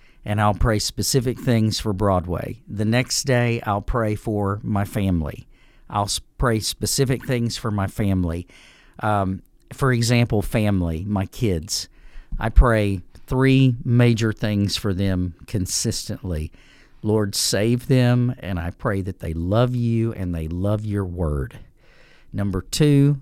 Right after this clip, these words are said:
Lord, protect them, give them godly mentors, godly influencers, godly teachers in their life.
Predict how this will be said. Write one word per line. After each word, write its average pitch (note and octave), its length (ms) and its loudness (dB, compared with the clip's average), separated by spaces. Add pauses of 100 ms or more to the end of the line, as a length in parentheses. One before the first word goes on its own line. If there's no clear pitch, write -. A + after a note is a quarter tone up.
(160)
Lord, A2+ 540 -2 (420)
protect - 560 -4
them, B2 340 6
give G#2 220 -2
them F#2+ 180 -4
godly A#2 540 2
mentors, A2+ 840 2
godly A2+ 560 -2
influencers, G#2+ 1000 -2
godly G2+ 440 -2
teachers G2+ 480 -4
in F#2+ 80 0
their F2+ 160 0
life. B2 440 0